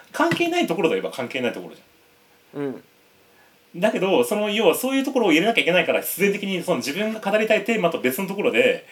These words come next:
Speaker 1: か-、あの、取らなきゃいけないところとかが出てくるとかっていうのは、あんのかなとか思ったりして。
Speaker 2: なるほどね。それはあるかもね。確かに。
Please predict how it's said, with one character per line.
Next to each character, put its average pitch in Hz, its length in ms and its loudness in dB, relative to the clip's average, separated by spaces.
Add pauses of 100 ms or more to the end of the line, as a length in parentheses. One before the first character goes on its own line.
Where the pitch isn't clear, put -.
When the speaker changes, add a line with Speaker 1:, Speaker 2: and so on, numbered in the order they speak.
(240)
Speaker 1:
か-、 170 100 -2 (120)
あ - 40 -10
の、 110 120 -8 (200)
取 175 120 -2
ら 220 80 8
な 226 100 4
き - 40 -2
ゃ 104 40 -2
い - 40 -6
け 107 80 -6
な 110 80 0
い 110 60 -4
と 127 80 -6
こ 143 80 -2
ろ - 40 -6
と - 100 -14
か - 100 -14
が - 60 -12
出 - 120 -4
て - 60 -8
く - 80 -14
る 185 80 -14
と - 80 -20
か 180 80 -10
っ - 60 -14
て - 140 -10
い 175 40 -6
う - 20 -6
の 131 80 0
は、 107 180 -2 (400)
あ 170 180 -2
ん 107 280 -8
の 85 120 -14
か - 100 -14
な 87 60 -14
と 87 40 -12
か 90 60 -12
思 87 240 -10
っ - 20 -16 (320)
た - 60 -20
り - 80 -20
し - 40 -20
て。 - 140 -20 (960)
Speaker 2:
な 113 120 -4
る 113 80 -8
ほ 117 120 -14
ど 110 100 -6
ね。 110 340 -8
そ - 140 -12
れ 143 60 -4
は 135 80 -2
あ 185 40 0
る 185 60 0
か 131 140 4
も 104 100 -4
ね。 107 320 -8
確 110 160 -10
か 82 120 -16
に。 87 60 -16